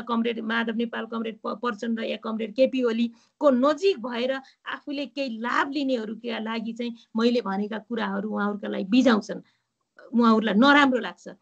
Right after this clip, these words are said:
मैले केही लाभ हानिको लागि भने जस्तो लाग्छ, तर मलाई,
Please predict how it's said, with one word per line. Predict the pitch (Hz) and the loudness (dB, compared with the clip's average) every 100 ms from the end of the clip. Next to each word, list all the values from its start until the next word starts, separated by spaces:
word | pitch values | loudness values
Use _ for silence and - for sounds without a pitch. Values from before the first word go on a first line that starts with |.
| _ - | _ -6
मैले | 240 302 | -4 -2
केही | 269 302 | -4 -4
लाभ | 262 269 294 | -2 2 2
हानिको | 269 254 254 | 0 -4 -4
लागि | 254 240 | -6 -8
भने | 202 214 277 | -8 -4 -2
जस्तो | 262 - | -2 -8
लाग्छ, | 208 190 - | -14 -16 -20
तर | 180 _ - 277 | -20 _ -6 -2
मलाई, | 285 285 269 | 0 0 -2